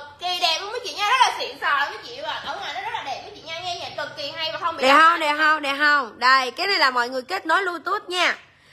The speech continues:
Speaker 2: Cái này, à, nói chung là về cái nào là sẽ trả đơn cho mọi người. Đây, các chị nhìn nè. Hàng chuẩn chính hãng của nó nè, là full nguyên một cái hộp, bên ngoài và bên trong của nó luôn là nó đen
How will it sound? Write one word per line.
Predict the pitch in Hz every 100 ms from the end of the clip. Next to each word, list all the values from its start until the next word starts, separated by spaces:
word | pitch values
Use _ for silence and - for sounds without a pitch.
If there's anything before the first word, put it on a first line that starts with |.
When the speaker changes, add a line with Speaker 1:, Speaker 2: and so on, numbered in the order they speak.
| _ -
Speaker 2:
Cái | 370
này, | 415 330 302
à, | 285 269 269 269
nói | 294 403
chung | - 349
là | 320 269
về | 254 269 269
cái | 339
nào | 349 269
là | 247 247
sẽ | 247
trả | 233 254
đơn | 320 311
cho |
mọi | 285 220
người. | 247 247 220 180 _
Đây, | 254 277
các | 269 -
chị | 214
nhìn | 233 220
nè. | 202 190 _ _ _ _ _ _
Hàng | - 294 285 269
chuẩn | - 220 277
chính | - 370 554
hãng | 320 226 269
của | 302
nó | 330 302 339
nè, | 403 302 214 - _ _ _ _
là | 254 269 254 247
full | 349 339 339 330
nguyên | 330 339 330 311
một | 269 220
cái | 320 381
hộp, | 320 262 233 - _ _
bên | 294 294
ngoài | 302 254 233
và | 233
bên | 240 277
trong | 277 277 285
của | 214 208
nó | 254 262
luôn | 359 302 277 262
là | 233
nó | 208 302
đen | 302 277 262